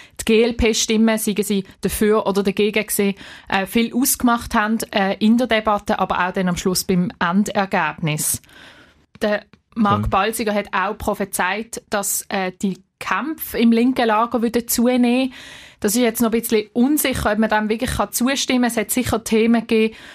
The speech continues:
Speaker 1: wo Basta zum Beispiel nicht gleicher Meinung war wie die S P oder die Grünen. Und ein Thema, das mir jetzt gerade so in den Sinn kommt, ist der E S C. Da hat man ja zuerst mal über eine Resolution abgestimmt, also ob man überhaupt, ob die Regierung sich überhaupt soll darum bemühen,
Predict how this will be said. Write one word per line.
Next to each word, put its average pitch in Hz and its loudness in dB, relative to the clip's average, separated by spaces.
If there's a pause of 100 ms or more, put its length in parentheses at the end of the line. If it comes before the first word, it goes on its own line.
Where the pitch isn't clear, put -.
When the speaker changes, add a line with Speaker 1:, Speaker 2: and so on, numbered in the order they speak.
(140)
Speaker 1:
wo 202 -2
Basta 220 0
zum 220 2
Beispiel 220 0
nicht 240 2
gleicher 254 0
Meinung 226 2
war 226 0
wie 190 2
die - -10
S 220 0
P 247 0
oder 202 0
die 202 0
Grünen. 254 0 (420)
Und 226 2 (380)
ein 220 0
Thema, 247 2
das 226 2
mir 220 2
jetzt 214 -4
gerade 202 -2
so 220 -2
in 208 4
den 202 2
Sinn 233 4
kommt, 214 2
ist - -2
der 208 -2
E 214 2
S 254 -2
C. 202 2
Da 185 0
hat 208 0
man 214 4
ja 196 0 (280)
zuerst 226 0
mal 226 0 (140)
über 214 0
eine 196 -2
Resolution 202 0
abgestimmt, 277 -2
also 190 -2 (200)
ob 220 0
man 240 2
überhaupt, 214 -2
ob 220 -4
die - -2
Regierung 240 2
sich 220 -2
überhaupt 208 -2
soll 208 0
darum 196 2
bemühen, 208 4